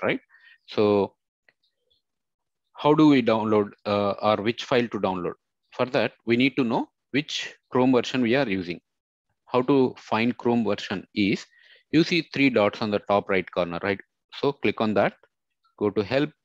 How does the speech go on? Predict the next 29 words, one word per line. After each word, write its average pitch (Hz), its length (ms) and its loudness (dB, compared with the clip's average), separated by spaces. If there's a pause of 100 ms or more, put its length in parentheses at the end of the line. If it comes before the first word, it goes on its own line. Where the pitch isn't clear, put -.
(120)
about 101 340 -2
Google 90 280 -6
Chrome. - 240 -10 (160)
You 117 160 2
will 117 60 0
see 107 200 0
the 202 180 0 (280)
version 104 260 -2
of 104 220 -4
your 160 140 2
Google 98 340 -2
Chrome. - 200 -12 (760)
So 101 460 -2 (560)
the 117 100 -4
first - 580 -2
two 143 140 4
numbers 95 380 -2 (240)
or 107 140 0
the 98 140 -4
first, - 580 -4 (360)
uh, 101 160 2
number 104 400 0
which 135 320 -6
comes 113 320 -4 (100)
before 110 300 0
the 104 100 0
dot, 90 320 0
right? 165 240 -2
So 113 240 0